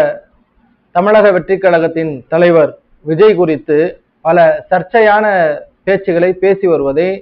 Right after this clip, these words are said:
நாம் வலைதளங்களில் பார்க்க முடியும். குறிப்பாக ஒருவருடைய கொள்கை கோட்பாடுகளை குறித்தும் அவருடைய அரசியல் நிகழ்வுகளை குறித்தும் விமர்சிப்பது என்பது யதார்த்தமான ஒன்றுதான். ஆனால்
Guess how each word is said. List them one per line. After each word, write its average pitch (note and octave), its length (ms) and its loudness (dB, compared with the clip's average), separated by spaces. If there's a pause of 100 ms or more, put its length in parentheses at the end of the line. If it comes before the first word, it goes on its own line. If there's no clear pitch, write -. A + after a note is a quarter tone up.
(120)
நாம் E3 240 -4 (560)
வலைதளங்களில் E3+ 680 0
பார்க்க D#3+ 300 0
முடியும். B2 300 -16 (680)
குறிப்பாக A3 480 4
ஒருவருடைய F#3+ 720 2
கொள்கை G#3 400 2
கோட்பாடுகளை E3+ 680 -2
குறித்தும் D#3 480 -6 (140)
அவருடைய F3+ 400 0 (200)
அரசியல் G#3+ 640 0
நிகழ்வுகளை F#3 500 0
குறித்தும் D3+ 460 -4 (640)
விமர்சிப்பது G#3+ 560 0
என்பது E3+ 340 2 (180)
யதார்த்தமான F3+ 680 0
ஒன்றுதான். C#3+ 360 -14 (760)
ஆனால் E3 440 2